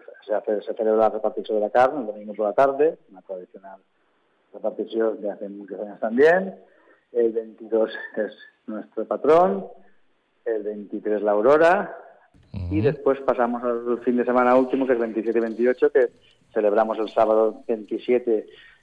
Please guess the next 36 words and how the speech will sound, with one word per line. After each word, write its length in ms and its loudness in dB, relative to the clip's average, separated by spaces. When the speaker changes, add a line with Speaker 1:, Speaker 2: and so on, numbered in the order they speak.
Speaker 1:
la 180 2
doce 400 0
edición 560 0
de 800 2
concurso 340 -4
de 60 -2
pintura 360 0
rápida, 500 2
que 80 -14
también 360 -16
ya, 260 -10
pues, 140 -12
tiene 240 -8
Speaker 2:
Sí. 100 -10
Speaker 1:
un 60 -12
arraigo 720 -2
y 100 -10
un 180 -6
éxito, 340 -6
porque 560 -6
creo 120 -10
que 80 -10
el 60 -8
año 140 -12
pasado 220 -10
ya, 160 -10
ya 220 -10
vinieron 360 -10
más 120 -8
de 120 -6
sesenta 300 -10
pintores. 500 2
Eh, 920 -6
como 180 -16
todos 180 -12
sabemos, 360 -14